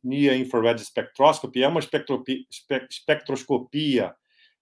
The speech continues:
com a luz infravermelha próxima, e por que essa, esse tema, esse, esse, esse, esse nome esquisito,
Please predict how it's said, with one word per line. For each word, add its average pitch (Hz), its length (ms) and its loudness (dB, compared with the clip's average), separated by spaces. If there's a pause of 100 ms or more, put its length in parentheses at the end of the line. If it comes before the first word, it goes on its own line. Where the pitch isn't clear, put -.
(100)
com 135 120 0
a 127 40 8
luz 139 280 4
infravermelha 127 580 0
próxima, 131 640 2
e 131 120 -6
por - 140 -10
que - 100 -6
essa, 180 240 -4
esse 143 280 -4
tema, 143 200 0
esse, 117 480 -10
esse, 120 360 -12 (400)
esse, 101 800 -6
esse - 200 -8
nome 139 200 2
esquisito, - 600 -2